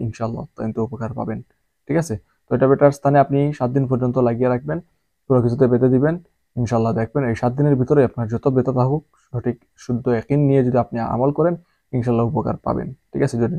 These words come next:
ডাক্তারি সমস্যা না হয় অথবা ডাক্তারি সমস্যা তারপরে এটা কমতেছে না, তাহলে ইনশাআল্লাহ উপকার পাবেন। তারপর যদি উপকার না পান, তাহলে অবশ্যই ডাক্তারের কাছে যাবেন, যেটা, কারণ এটা যে রোগ সেটা সেরকমই করতে হবে।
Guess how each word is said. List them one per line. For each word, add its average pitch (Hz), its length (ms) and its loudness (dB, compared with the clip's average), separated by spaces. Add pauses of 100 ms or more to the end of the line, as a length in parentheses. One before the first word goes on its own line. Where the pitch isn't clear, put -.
ডাক্তারি 120 260 -2
সমস্যা 117 360 -6
না 113 120 -2
হয় 147 200 -2 (380)
অথবা 143 220 8
ডাক্তারি 127 380 4
সমস্যা 127 320 0 (100)
তারপরে 113 240 -2
এটা 110 140 -4
কমতেছে 117 400 -8
না, 151 100 -4
তাহলে 110 220 -2
ইনশাআল্লাহ 107 320 -8
উপকার 110 280 -8
পাবেন। 131 260 -4
তারপর 113 260 -6
যদি 113 180 -6
উপকার 123 300 -8
না 135 140 -2
পান, 156 200 -6
তাহলে 113 240 -6
অবশ্যই 107 360 -14
ডাক্তারের 107 300 -10
কাছে 110 160 -16
যাবেন, 120 220 -2
যেটা, 117 200 -10 (140)
কারণ 131 200 -4 (460)
এটা 127 120 2
যে 127 220 4
রোগ 147 160 4 (100)
সেটা 120 240 -8
সেরকমই 117 420 -2
করতে - 280 -8
হবে। 107 180 -10